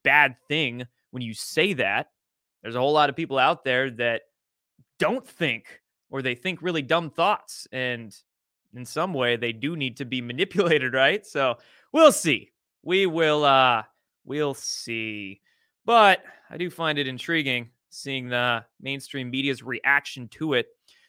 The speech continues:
There's been a few articles in the media past couple of days where they're giving it their reviews. I guess they're getting early showings of it, putting out their reviews, and they don't seem to like it all that much. This particular one says, uh,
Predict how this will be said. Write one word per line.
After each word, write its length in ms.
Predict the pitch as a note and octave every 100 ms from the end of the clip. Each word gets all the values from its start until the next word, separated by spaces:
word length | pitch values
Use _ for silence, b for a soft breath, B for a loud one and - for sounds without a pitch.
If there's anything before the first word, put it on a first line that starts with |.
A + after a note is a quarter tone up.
| b
There's 140 | D#3+
been 140 | A3+
a 60 | C4+
few 200 | G3+ D#3
articles 720 | D3 E3+ D3+ C#3+ B2 - - _
in 100 | B2+
the 80 | B2+
media 500 | C3+ C#3 C3 A#2+ A#2+ _
past 240 | C#3+ C3 -
couple 240 | C3 B2+
of 80 | A#2+
days 340 | C3 B2+ A#2+
where 120 | B2+
they're 100 | B2+
giving 280 | B2 E3+ F#3+
it 120 | E3
their 160 | - C#3
reviews. 720 | C3+ C3+ A#2 B2+ C3+ D#3+ - _ _ _ _
I 60 | B2
guess 240 | B2+ B2
they're 100 | C3
getting 460 | A#2+ B2+ A#2+ A#2 A2 _ _
early 220 | D#3 D#3 C#3
showings 440 | - C#3 C#3 C3
of 160 | C#3 C3+
it, 200 | C3+ - _ _ _
putting 220 | E3 E3
out 180 | D3+ C3+
their 120 | C#3+
reviews, 760 | C3 C3 B2 C#3+ D3+ C#3 A#2+ - _ _ _
and 240 | C3 C3+ C3
they 120 | B2
don't 180 | B3 C4
seem 240 | B3+ B3
to 80 | E3+
like 300 | C#3+ A#3+ C4
it 100 | G3+
all 140 | D3
that 180 | B2+ A#2
much. 300 | A#2+ G#2+ -
This 160 | A3 -
particular 420 | - - D#3 C#3+
one 240 | C3+ C3
says, 460 | B2 - C3 B2 B2
uh, 260 | B2 A2+